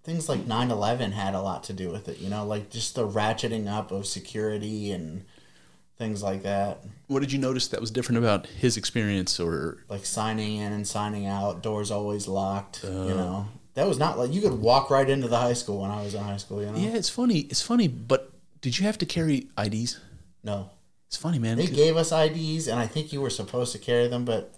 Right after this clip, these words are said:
Speaker 1: I, I don't, I don't think I did.
Speaker 2: Yeah.
Speaker 1: <laughs> I don't think anyone really did.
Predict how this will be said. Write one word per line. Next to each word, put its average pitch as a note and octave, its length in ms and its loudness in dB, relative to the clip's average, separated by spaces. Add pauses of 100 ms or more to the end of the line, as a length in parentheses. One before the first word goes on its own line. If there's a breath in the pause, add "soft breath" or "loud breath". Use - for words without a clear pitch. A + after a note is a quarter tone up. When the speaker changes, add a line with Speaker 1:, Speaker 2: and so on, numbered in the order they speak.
Speaker 1:
I, A#2+ 140 0
I - 20 -2 (260)
don't, B2 160 -2 (600)
I A#2+ 100 -4
don't A#2 120 -2
think G#2+ 140 -8
I G2 100 -2
did. F2+ 300 -6
Speaker 2:
Yeah. F#2+ 200 -2 (140)
Speaker 1:
<laughs> - 120 -16
I A2 60 0
don't A#2+ 100 2
think A2+ 160 -4
anyone G#2 400 -4
really G2 240 -4
did. G2 280 -6